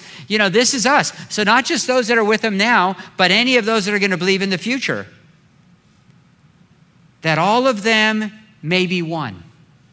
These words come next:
just as you are in me and I am in you."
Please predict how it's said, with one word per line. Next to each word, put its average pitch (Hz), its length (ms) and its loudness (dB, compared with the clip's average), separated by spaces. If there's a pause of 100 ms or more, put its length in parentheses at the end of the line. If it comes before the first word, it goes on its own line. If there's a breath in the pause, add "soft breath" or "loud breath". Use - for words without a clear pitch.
(1200 soft breath)
just 208 720 -6 (460 soft breath)
as 156 280 -2
you 196 280 -4
are 190 160 0
in 156 280 -6
me 170 520 -6
and 135 160 -10
I 131 180 -6
am 127 160 -10
in 117 160 -10
you." 101 300 -12